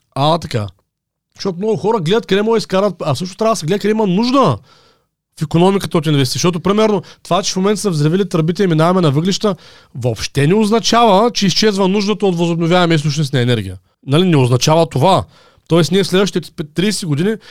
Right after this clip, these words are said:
най-вероятно ще имаме същата или по-голяма нужда дори от В И Т и там, и солари и така нататък. И в този смисъл, къде е логиката някой си извади инвестицията,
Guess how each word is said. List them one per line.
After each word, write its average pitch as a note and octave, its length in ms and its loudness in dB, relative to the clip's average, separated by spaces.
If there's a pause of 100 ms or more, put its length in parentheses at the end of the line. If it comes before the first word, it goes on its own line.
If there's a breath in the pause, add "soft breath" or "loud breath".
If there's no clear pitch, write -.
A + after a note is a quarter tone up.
(140 loud breath)
най-вероятно G3+ 500 0
ще F3+ 120 -4
имаме A3 140 -2
същата A3 500 -4
или G#3+ 100 0
по-голяма A#3 520 0
нужда G#3 240 0
дори D3+ 280 2 (380 soft breath)
от C3 260 -8
В C3 180 0
И C#3 120 4
Т B2+ 140 -2
и B2+ 220 2
там, A#2+ 420 -4 (180)
и D3 80 -10
солари C3+ 400 0
и B2+ 40 0
така B2 220 -6
нататък. A2+ 260 -4
И B2 80 -8
в - 60 -20
този D#3 180 -2
смисъл, G3 280 -6 (300 loud breath)
къде B2 280 -8
е - 40 -6
логиката A#3+ 440 -4
някой A#3 220 -2
си G3 60 -8
извади A3 280 0
инвестицията, G#3 680 -2